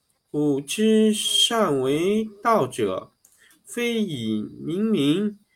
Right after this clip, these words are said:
将以愚之。民之难治，以其智多。故以知治国。国之资，资贼，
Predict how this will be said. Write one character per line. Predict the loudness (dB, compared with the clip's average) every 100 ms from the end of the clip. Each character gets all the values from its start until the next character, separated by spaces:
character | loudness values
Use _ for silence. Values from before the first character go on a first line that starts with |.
| _ _
将 | 2 6 6 6 2 -2
以 | -8 -8 -12 _
愚 | -4 0 0
之。 | 0 -2 -2 2 2 0 _ _ _ _ _ -8
民 | -2 0 -2
之 | -4 -8 -6 -4 -4 -6 -8
难 | -8 -2 -2 -2 -4
治， | -4 -2 -2 -4 _ _ _ _ _
以 | -6 -4 -4 -6
其 | -8 -12 -8 -6 -4 -4 -4 -8
智 | -10 -8 -6 -4 -4
多。 | -4 -2 2 4 4 2 -10 _ _ _ _ _ _
故 | 2 4 2 -2 _
以 | -6 -2 -2 -4
知 | -6 -2 2 2 2
治 | -2 -8 -6 -2 -2 -2 -8 -10
国。 | -4 0 2 2 0 -8 _ _ _ _ _
国 | -2 2 4 4 2
之 | -2 -8 -10
资， | -10 -10 -2 2 2
资 | 0 -6 -4 -2 -2
贼， | -2 0 2 2 -2